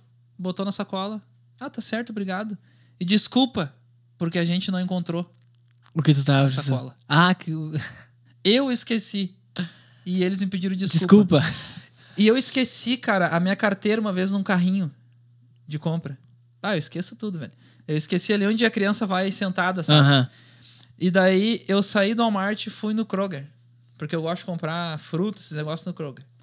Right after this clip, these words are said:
Speaker 1: E, cara, chegou na hora de pagar, já fazia uns quarenta minutos. Eu, "Bah, minha carteira." Voltei lá no Walmart, onde é que tava a carteira?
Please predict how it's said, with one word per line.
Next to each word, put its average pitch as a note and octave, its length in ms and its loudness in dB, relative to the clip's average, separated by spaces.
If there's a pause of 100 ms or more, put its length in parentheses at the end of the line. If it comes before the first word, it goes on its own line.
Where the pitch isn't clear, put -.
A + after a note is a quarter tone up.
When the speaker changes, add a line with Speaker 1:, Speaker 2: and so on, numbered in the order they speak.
(960)
Speaker 1:
E, E3+ 120 -6
cara, G#3+ 320 0
chegou F#3+ 240 -2
na G3+ 80 -2
hora G3+ 100 -2
de - 120 -8
pagar, G3+ 480 -2
já A3+ 100 -2
fazia F#3 400 0
uns D#4 120 -4
quarenta A#3+ 360 -2
minutos. A3 320 -2
Eu, F3+ 100 -6
"Bah, E3+ 520 -6
minha B2+ 120 -12
carteira." - 380 -14 (1000)
Voltei F3+ 360 0
lá G#3 100 0
no G3 80 0
Walmart, F3+ 340 -2
onde E3+ 120 -4
é F3+ 60 -2
que - 60 -10
tava F3 180 -4
a - 20 -8
carteira? D#3 340 -6